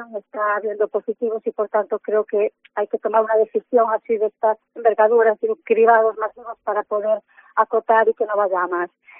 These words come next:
Y evidentemente apelar a la responsabilidad individual de cada uno, de cada vecino y de cada vecina,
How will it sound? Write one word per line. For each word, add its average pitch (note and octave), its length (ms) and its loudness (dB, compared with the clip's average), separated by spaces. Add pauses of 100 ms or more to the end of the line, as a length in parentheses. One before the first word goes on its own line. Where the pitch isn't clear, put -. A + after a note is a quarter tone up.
Y A#3 140 2
evidentemente A3 600 2
apelar G#3+ 280 2
a G#3 60 2
la G3 120 -2
responsabilidad G3+ 800 -2 (380)
individual G#3 760 0 (640)
de F#3+ 80 -8
cada G#3 300 2
uno, D4+ 340 2 (720)
de - 120 -6
cada G#3 220 0
vecino A#3 360 -2
y G#3+ 40 -2
de G#3+ 80 0
cada A3 220 0
vecina, B3 400 -2